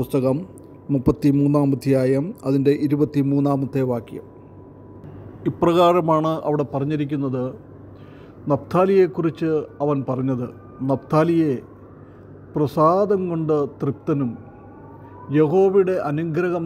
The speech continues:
നിറഞ്ഞവനുമായി പടിഞ്ഞാറും തെക്കും കൈവശമാക്കുക." നമുക്ക് ഇവിടെയും നഫ്താലിയെപ്പറ്റി നല്ലൊരു കാര്യമാണ് പറയുന്നത്. ദൈവപ്രസാദം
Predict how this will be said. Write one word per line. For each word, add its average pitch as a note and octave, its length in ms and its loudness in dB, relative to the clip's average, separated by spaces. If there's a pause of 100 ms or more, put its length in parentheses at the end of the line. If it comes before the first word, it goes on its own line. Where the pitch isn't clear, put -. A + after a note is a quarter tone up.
നിറഞ്ഞവനുമായി D3+ 720 -2 (720)
പടിഞ്ഞാറും F3 640 0 (140)
തെക്കും D3+ 400 -2 (360)
കൈവശമാക്കുക." C#3 760 -2 (460)
നമുക്ക് D3+ 260 -4 (120)
ഇവിടെയും D#3+ 340 2 (160)
നഫ്താലിയെപ്പറ്റി D3+ 760 0 (220)
നല്ലൊരു D3+ 400 0
കാര്യമാണ് C#3 560 -2
പറയുന്നത്. A#2+ 420 -6 (920)
ദൈവപ്രസാദം D#3+ 880 2